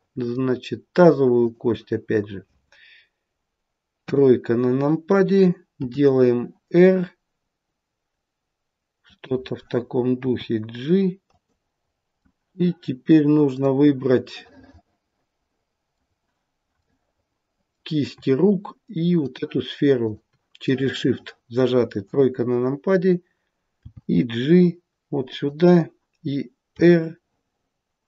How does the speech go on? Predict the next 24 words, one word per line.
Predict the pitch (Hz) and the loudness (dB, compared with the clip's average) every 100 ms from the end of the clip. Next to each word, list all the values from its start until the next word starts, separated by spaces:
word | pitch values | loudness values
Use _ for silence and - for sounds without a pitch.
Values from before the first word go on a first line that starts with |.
| _ _ _ | _ _ _
Как | _ 139 135 | _ -2 -2
бы | 127 131 127 | -2 -2 -2
вот | 127 - | -2 -8
так. | - 185 180 - | -2 0 0 -4
И | - 180 | 0 2
он | 160 | 2
к | 131 - | 0 0
ногам | 151 147 151 127 | 0 4 4 4
его | 127 120 117 | 4 2 0
вот | 113 - | -4 -8
ближе | 120 135 117 110 | -4 -2 -2 -2
прижимает. | - 123 120 143 175 185 131 98 _ _ _ - _ _ _ _ _ _ _ - | -2 -2 0 2 4 6 4 -2 _ _ _ -20 _ _ _ _ _ _ _ 0
А | 143 | 2
вот | 156 - | 2 2
эти | 160 - | 0 0
колени. | 127 160 170 185 170 131 110 107 _ _ | 0 4 6 6 6 4 0 -4 _ _
Так, | - 113 - | -6 -6 -6
смотрим | - 143 127 120 113 | -4 -2 -2 -4 -4
теперь, | 113 120 127 110 | -6 -6 -4 -4
что | - 139 | -4 -2
у | 127 | -2
нас | 120 110 | -2 -6
тут | 120 - | -14 -6
получается. | 123 120 120 135 117 107 - - | -2 -2 -2 0 0 -2 -10 -16